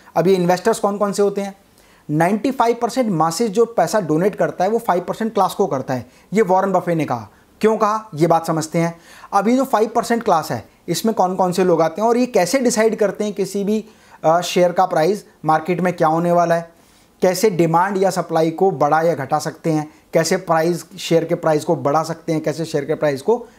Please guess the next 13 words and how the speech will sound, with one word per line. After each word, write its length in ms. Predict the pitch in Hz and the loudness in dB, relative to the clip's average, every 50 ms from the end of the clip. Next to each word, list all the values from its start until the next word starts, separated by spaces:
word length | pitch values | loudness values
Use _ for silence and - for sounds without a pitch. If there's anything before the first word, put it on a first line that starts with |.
| _ _ | _ _
घटा 220 | - 147 - 165 151 | -4 -2 0 0 -2
सकते 300 | 127 135 131 - - 143 | -2 -4 -12 -8 -6 -6
हैं। 140 | 123 113 - - - - - _ - | -6 -6 -8 -14 -20 -20 -20 _ 0
तो 60 | 196 | 2
वो 100 | 202 208 | 2 4
इंस्टीट्यूशंस 680 | 196 190 175 - - 214 185 214 196 - 220 214 208 - | 2 0 -2 -4 -6 -2 -2 -2 -2 0 -2 -2 -2 -2
कौन 200 | - 202 196 196 | -2 -2 -2 0
कौन 200 | 196 196 196 190 | 0 -2 -2 -2
से 120 | 190 202 | -2 -4
हैं? 140 | 202 202 196 - _ _ _ _ - | -4 -6 -8 -12 _ _ _ _ 0
वो 80 | 151 160 | 0 2
हैं 240 | 170 185 185 143 | 2 2 0 2
बैंक, 340 | 143 151 147 143 131 123 - | 0 0 0 0 -4 -6 -10